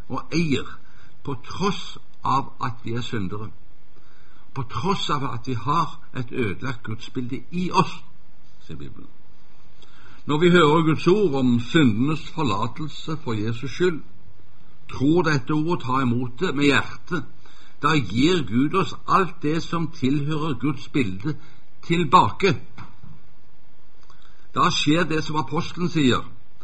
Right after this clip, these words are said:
«Han gjør de døde levende og nevner det som ikke er til, som om det var til.» Romerne fire sytten.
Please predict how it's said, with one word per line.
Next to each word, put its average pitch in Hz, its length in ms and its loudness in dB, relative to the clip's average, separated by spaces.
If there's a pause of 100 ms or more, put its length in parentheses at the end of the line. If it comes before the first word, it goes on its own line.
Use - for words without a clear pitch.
(160)
«Han 170 360 2 (120)
gjør 147 520 6
de 170 160 -2 (120)
døde 127 640 2
levende 170 640 6 (600)
og 139 160 0
nevner 151 560 4
det 131 240 2
som 160 300 -2
ikke 220 380 6
er 160 80 4
til, 117 300 4 (460)
som 170 200 0
om 165 160 2
det 131 120 4
var 190 300 10
til.» 85 240 -2 (1200)
Romerne 110 280 0
fire 101 200 -2
sytten. - 400 -4